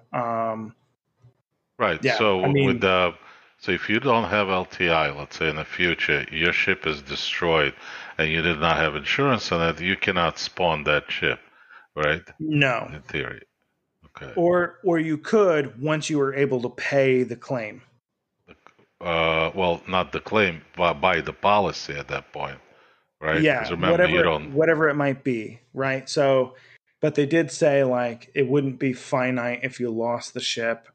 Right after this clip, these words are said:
Speaker 1: as far as I know, at least. Even if you lost the ship 'cause you didn't pay your insurance, it lapsed or whatever, you might be able to still get the ship back, but you might need to complete some missions. That's why they're creating hyper-localized missions. So even if you're stuck on a space station,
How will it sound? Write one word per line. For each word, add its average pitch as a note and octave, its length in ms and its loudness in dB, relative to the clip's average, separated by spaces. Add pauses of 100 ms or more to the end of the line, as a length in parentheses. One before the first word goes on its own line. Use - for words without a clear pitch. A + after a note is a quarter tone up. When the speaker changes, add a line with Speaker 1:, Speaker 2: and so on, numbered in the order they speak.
Speaker 1:
as C3+ 120 -2
far D3+ 240 4
as C3+ 140 0
I A#2+ 140 -2
know, A#2+ 320 -4
at - 160 -8
least. A#2+ 380 -10 (400)
Even D3+ 180 4
if C#3 160 2
you C3 100 4
lost B2+ 320 4
the C3 80 -6
ship C3 260 0
'cause A#2+ 200 -2
you A#2+ 80 -4
didn't A#2 140 -6
pay B2+ 180 0
your A#2+ 140 -2
insurance, B2 440 -4
it A#2 140 -6
lapsed A#2 400 -2
or C#3+ 80 4
whatever, C#3+ 500 2 (220)
you C3 160 0
might C3 280 2
be C#3 100 2
able B2+ 160 4
to A2+ 60 -6
still C3 220 2
get A#2+ 160 -6
the - 80 -14
ship - 340 0
back, G3 380 -2 (580)
but C3 320 4
you C3 80 0
might C3 200 0
need B2 160 -6
to A#2+ 100 -10
complete B2+ 500 -6
some A#2 300 -6
missions. A#2 840 -2 (320)
That's D#3 220 2
why E3 140 6
they're C#3+ 140 2
creating C3+ 560 2
hyper-localized C3+ 960 0
missions. F3 420 -4
So C#3+ 200 2
even D3 180 2
if C#3 160 0
you're C3+ 60 0
stuck C3+ 300 -2
on B2+ 100 -2
a A#2 80 -6
space C#3 320 2
station, A#2 520 -4